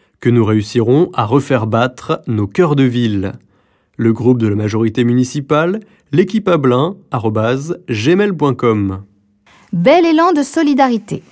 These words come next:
Speaker 2: Il est des personnes et des associations qui agissent et s'investissent pour la solidarité et le lien social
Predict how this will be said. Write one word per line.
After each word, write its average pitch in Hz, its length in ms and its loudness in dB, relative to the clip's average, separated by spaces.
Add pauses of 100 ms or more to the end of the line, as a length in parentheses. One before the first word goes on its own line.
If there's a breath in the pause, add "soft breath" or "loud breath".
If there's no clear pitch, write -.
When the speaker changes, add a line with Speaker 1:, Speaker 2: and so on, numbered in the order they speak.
(1400 soft breath)
Speaker 2:
Il 294 180 4
est 440 80 4
des 359 120 2
personnes 302 520 2
et 208 80 2
des 180 220 0
associations 285 720 -4 (320 loud breath)
qui 330 180 0
agissent 247 540 0
et 214 80 0
s'investissent 247 840 -4 (100)
pour 208 140 0
la 196 120 2
solidarité 214 880 0
et 214 80 0
le 190 120 2
lien 160 220 0
social 240 640 -2